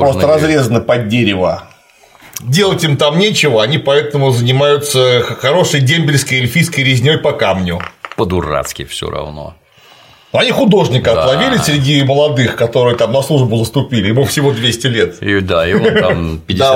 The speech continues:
Speaker 1: Давай,
Speaker 2: лет резал
Speaker 1: пятьдесят
Speaker 2: без
Speaker 1: лет
Speaker 2: передыху,
Speaker 1: долбил.
Speaker 2: да. Ну и видишь, рассказывают, что тут же выжженная земля была, а мы вот все это облагородили, мы вот сделали там туда-сюда. Видимо, действительно какую-то полезную деятельность вели.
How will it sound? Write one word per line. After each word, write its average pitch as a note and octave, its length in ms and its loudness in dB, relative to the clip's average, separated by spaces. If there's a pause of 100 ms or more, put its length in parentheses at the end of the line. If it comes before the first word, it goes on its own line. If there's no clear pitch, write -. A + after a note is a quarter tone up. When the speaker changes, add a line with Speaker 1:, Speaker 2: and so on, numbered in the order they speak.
Speaker 1:
Давай, C3+ 260 2
Speaker 2:
лет A#2+ 120 0
резал A2+ 320 0
Speaker 1:
пятьдесят G2 180 0
Speaker 2:
без B2 100 0
Speaker 1:
лет E3 120 2
Speaker 2:
передыху, C3+ 220 2 (120)
Speaker 1:
долбил. D#3 380 2
Speaker 2:
да. F2+ 260 0 (600)
Ну A2+ 200 2
и B2+ 80 0
видишь, G#2+ 240 0
рассказывают, G2 640 0
что - 120 -8
тут F2 220 -6
же E2+ 120 -4
выжженная E2 520 -2
земля F2+ 400 -2
была, D#2+ 360 -2
а - 20 -2
мы E2+ 240 -4
вот D#2+ 280 -2
все - 220 -6
это D#2 220 -4
облагородили, D#2+ 800 -2
мы D#2+ 160 -6
вот D2+ 200 -8
сделали E2+ 640 -4
там D#2 320 -8
туда-сюда. E2+ 640 -6
Видимо, B2+ 300 0
действительно D#3 420 -10
какую-то F#2+ 340 -16
полезную E2+ 500 -8
деятельность E2+ 580 -12
вели. F2 360 -12